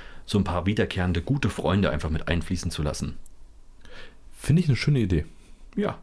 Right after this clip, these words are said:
Speaker 1: Wie wär's mit dem Gast aus unserer Vergangenheit? Ein, eine unregelmäßige Kategorie, wo wir immer einen Gast mit da haben, nur für einen Teil des Podcastes.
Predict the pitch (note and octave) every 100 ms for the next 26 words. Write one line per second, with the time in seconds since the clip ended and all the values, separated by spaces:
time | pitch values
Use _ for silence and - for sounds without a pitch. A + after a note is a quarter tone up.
0 | - - - - - - - - - C#2+
1 | E2+ - D#2+ D#2+ D#2+ F2 - - G2+ F#2
2 | E2 D#2+ B2 G2 D2 - - - F2 D#2+
3 | F#2 C#3+ D3+ G2+ G2 G2 F#2 F2 - D#2+
4 | E2 G#2+ A2+ E2+ F#2+ A2+ E2+ F2 F2 -
5 | - G#2 D#2+ D2+ D2+ G#2+ A2+ - A2+ -
6 | C#3+ - - D2+ - C#2 - - -